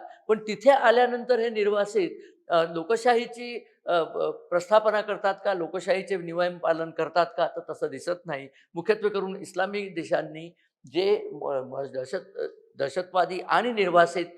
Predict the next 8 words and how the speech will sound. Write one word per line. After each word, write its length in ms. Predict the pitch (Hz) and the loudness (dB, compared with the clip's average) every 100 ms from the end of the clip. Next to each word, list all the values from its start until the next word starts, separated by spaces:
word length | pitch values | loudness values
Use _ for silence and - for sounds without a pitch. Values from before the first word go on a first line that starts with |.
| - _ 151 | -20 _ -4
जे 320 | 165 160 - 151 | -2 -4 -8 -8
युरोपमध्ये 440 | 147 151 160 151 | -6 -6 -6 -4
पाठवले, 520 | 147 139 160 156 120 | 0 0 0 -2 -4
त्यांनी 460 | - - - 165 175 | -6 -12 -4 -4 -4
युरोपमधल्या 600 | 156 170 180 185 180 185 180 - | -6 -6 -4 -4 0 0 0 -6
अनेक 300 | 151 233 - | -2 -2 -4
ठिकाणच्या 420 | 220 196 185 180 | -6 -4 -2 -4
भूमीवरती 880 | 143 151 156 151 135 160 160 - | -6 -10 -12 -10 -8 -8 -10 -12